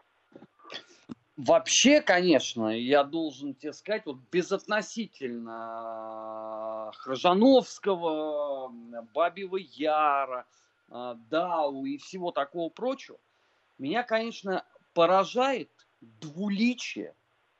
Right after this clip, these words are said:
современного украинского общества.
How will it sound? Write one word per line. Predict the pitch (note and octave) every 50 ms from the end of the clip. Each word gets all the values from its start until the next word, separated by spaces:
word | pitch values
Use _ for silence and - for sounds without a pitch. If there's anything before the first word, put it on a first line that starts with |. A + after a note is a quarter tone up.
| _ _ _ _ _ _ _
современного | - - F3 D#3 E3 F3 F3 F#3 A3 A#3+ A#3 A3 F#3+ D#3
украинского | D3+ C#3 - C#3+ C#3+ D3 E3 F3 - - - D3+ C#3+
общества. | C#3 A#2+ G#2+ _ - - - _ -